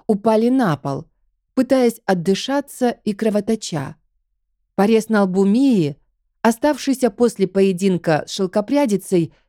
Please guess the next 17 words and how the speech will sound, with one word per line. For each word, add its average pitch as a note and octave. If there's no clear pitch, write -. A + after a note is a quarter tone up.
снова B3+
пошел G3+
кровью. D#3
Сид -
стонал A3
и A#3
прижимал A3+
руки A#3
к -
промежности. D#3
«Мия, C#4
остановись! D4
Аркад C#4
услышит!» D4
Шепот F#3
мистера F3+
Добряка E3